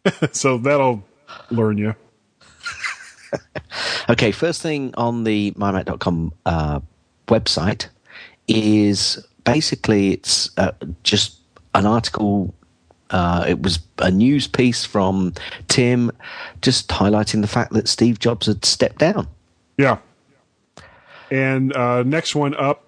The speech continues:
Speaker 1: was, uh, from Steve Hammond, a Drobo F S review that he gave high marks to.
Speaker 2: Yep. And then Steve Wozniak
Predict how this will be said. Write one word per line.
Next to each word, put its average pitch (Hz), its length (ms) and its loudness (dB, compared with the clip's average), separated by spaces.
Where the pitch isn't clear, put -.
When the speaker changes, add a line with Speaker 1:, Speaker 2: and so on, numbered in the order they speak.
Speaker 1:
was, 120 720 0
uh, 104 200 -4
from 117 240 0
Steve 120 320 0
Hammond, 143 480 2
a 113 280 2
Drobo 135 640 2
F 127 300 0
S 120 320 0
review 117 520 2
that 117 220 2
he 127 100 2
gave 117 680 0
high 120 180 0
marks 101 360 -2
to. 160 200 0
Speaker 2:
Yep. 139 360 -4
And 110 200 2
then 101 380 2
Steve 143 280 0
Wozniak 107 580 0